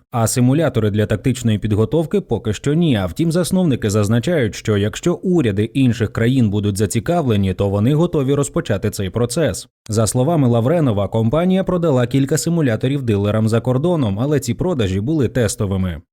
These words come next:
Тестова закупівля — це один з етапів, який потрібен для продажу. Відповідно, після цього йде широка повномасштабна демонстрація. Зараз на етапі переговорів із низкою країн,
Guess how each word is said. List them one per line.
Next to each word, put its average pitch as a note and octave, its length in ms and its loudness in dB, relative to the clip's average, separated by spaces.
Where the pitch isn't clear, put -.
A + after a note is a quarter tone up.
Тестова D3 420 0
закупівля — B2+ 580 0
це C#3+ 160 -2
один D3+ 320 2
з B2+ 60 2
етапів, D3+ 440 0
який G#2 260 0
потрібен C#3 500 0
для C#3 160 0
продажу. G2+ 600 -2
Відповідно, C3 600 0
після D#3 360 -2
цього G2 320 0
йде A2+ 220 0
широка C3+ 440 -2
повномасштабна D#3+ 800 -2
демонстрація. A2+ 880 0
Зараз B2+ 480 -2
на C#3+ 200 2
етапі B2 300 -2
переговорів C#3 640 0
із C#3 140 2
низкою G#2+ 380 0
країн, C3+ 480 0